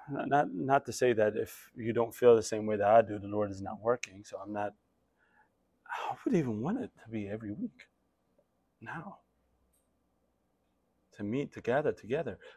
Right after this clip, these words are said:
But let's not forget, this is not just individual calling, but this is the foundation of our church. And I'm glad this is being recorded, because guess what? And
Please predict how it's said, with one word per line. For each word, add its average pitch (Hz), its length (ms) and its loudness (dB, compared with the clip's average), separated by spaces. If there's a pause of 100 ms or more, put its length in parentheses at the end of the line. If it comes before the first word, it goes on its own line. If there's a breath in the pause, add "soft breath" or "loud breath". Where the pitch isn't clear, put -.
But 143 240 8 (340)
let's 165 300 2
not 440 180 10
forget, 135 460 2 (200 soft breath)
this - 180 4
is 370 80 2
not 196 200 10
just 151 280 8
individual 170 640 10
calling, 147 560 8
but 127 200 8 (1700)
this 208 220 8
is 320 100 4
the 220 80 12
foundation 143 720 6
of 107 100 -8
our 95 140 -8
church. - 560 -10 (1040)
And 143 80 4
I'm 175 160 8
glad 220 300 4
this 160 160 4
is 131 80 2
being 120 280 4
recorded, 135 540 4 (340 soft breath)
because 180 340 8
guess 202 280 6
what? 220 280 8 (1120)
And 135 340 -2